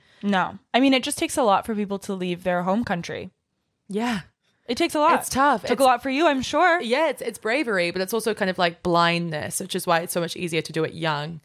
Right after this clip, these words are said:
Speaker 1: Yes.
Speaker 2: Because you're just kind of like, "I'm just gonna hope that it works out."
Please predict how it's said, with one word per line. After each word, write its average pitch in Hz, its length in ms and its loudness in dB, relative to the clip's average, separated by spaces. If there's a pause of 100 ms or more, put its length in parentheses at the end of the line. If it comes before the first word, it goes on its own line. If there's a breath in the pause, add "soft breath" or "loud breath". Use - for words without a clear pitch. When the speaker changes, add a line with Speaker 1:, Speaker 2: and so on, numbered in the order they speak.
Speaker 1:
Yes. 185 320 2
Speaker 2:
Because 220 280 2
you're 196 100 2
just 185 160 -2
kind 196 120 -4
of 180 80 -4
like, 175 220 0
"I'm 208 240 0
just 214 160 -8
gonna 214 160 0
hope 247 300 -2
that 196 120 2
it 180 100 2
works 185 280 -2
out." 254 420 0